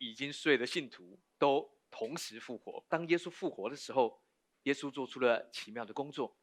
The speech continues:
阿们。我们一起来读一下这段经文，一二三，来。他受害之后，用许多的凭据将自己活活的显给使徒看，四十天之久向他们显现，讲说神国的事。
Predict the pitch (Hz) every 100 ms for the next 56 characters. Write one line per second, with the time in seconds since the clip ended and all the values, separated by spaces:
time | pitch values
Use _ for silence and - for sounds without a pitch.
0 | _ - - 131 170 - - 165 220 117
1 | 113 113 123 139 123 - 123 120 170 151
2 | 190 - - - 185 196 143 117 165 175
3 | - _ _ - - - - - 214 -
4 | 247 196 175 - 214 220 202 - - 196
5 | 170 - 143 131 175 165 - 135 160 208
6 | 156 - 185 180 185 233 - 135 127 143
7 | 147 139 151 156 151 - 151 175 165 170
8 | - 107 117 117 160 - - - - -
9 | 294 185 180 214 208 254 190 127 - -
10 | - 175 160 160 156 - 107 110 180 151
11 | - - _ 160 131 131 - 165 170 -
12 | - 123 139 131 135 - 131